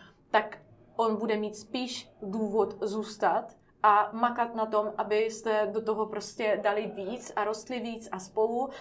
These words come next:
A on už by byl jako v takový ty vedoucí pozici, jo? Protože kolikrát vidím jako na webu věci typu ro-, "budete růst s náma, nabízíme místo v kanceláři" a podobně.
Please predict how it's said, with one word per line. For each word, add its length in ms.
A 240
on 220
už 220
by 260
byl 300
jako 380
v 120
takový 480
ty 360
vedoucí 560
pozici, 520
jo? 180
Protože 340
kolikrát 460
vidím 360
jako 200
na 120
webu 280
věci 300
typu 460
ro-, 260
"budete 320
růst 260
s 60
náma, 720
nabízíme 560
místo 300
v 60
kanceláři" 760
a 80
podobně. 600